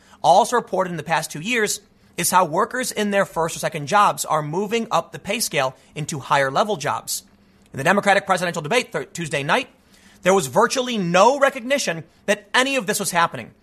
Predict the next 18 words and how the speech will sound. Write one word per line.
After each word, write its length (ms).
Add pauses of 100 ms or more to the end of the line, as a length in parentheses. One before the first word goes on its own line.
(280)
To 120
a 40
woman 220
and 80
a 60
man, 320 (420)
Elizabeth 360
Warren, 380
Amy 180
Klobuchar, 540
Bernie 220
Sanders, 360
Pete 200
Buttigieg, 400
Tom 200
Steyer, 280
and 100
Biden 300